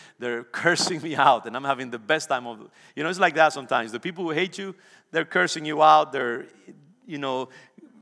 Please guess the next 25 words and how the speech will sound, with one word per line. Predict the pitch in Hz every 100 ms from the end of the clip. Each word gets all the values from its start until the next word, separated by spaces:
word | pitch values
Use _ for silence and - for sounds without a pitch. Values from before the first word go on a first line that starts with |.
| - _ _ 190 208
gnawing | 139 151 180 185 175 156
their, | 139 135
their | 123 127
knuckles, | 127 160 170 170 160 139
and, | 143 127 - - -
and | 123
there | 156
you | 180 165
are | 165 160
having | 156 139
a | 127
great | 127 147 -
time, | 123 117 101 104
enjoying | 110 110 143 147
the | 120
favor | - 127 131 113
of | 101
God, | 110 98 95
the | 101
blessing | 104 120 - 107
of | 92
God. | 104 95 107 _ _ _ _ _ _ _ _ _
They're, | 117 117 - 127
they're, | 123 127 123
um, | 117 113 107 107